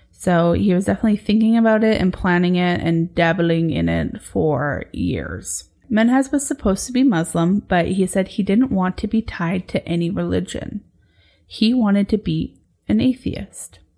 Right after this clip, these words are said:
He didn't like his parents forcing him to practice his parents' religion. Menhaz was supposed to be Muslim, but he said he didn't want to be tied to any religion.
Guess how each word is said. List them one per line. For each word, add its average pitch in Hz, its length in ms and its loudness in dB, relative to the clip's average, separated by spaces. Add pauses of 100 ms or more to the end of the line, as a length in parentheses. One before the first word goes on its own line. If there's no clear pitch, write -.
(420)
He 220 180 2
didn't 247 240 4
like 185 300 2
his 208 180 0
parents 175 400 0
forcing 190 460 0
him 180 180 2
to 208 80 -2
practice - 520 -2
his 214 160 -2
parents' 151 420 -2
religion. 214 580 -2 (1400)
Menhaz 302 440 4
was 349 180 0
supposed 226 420 -2
to 240 60 -8
be 269 120 2
Muslim, 190 600 2
but 196 200 -4
he 220 220 -2
said 220 280 -2
he 330 140 -2
didn't 320 260 2
want 220 260 0
to 233 80 -2
be 220 160 0
tied 175 400 -2
to - 120 -4
any 175 220 0
religion. 214 680 -2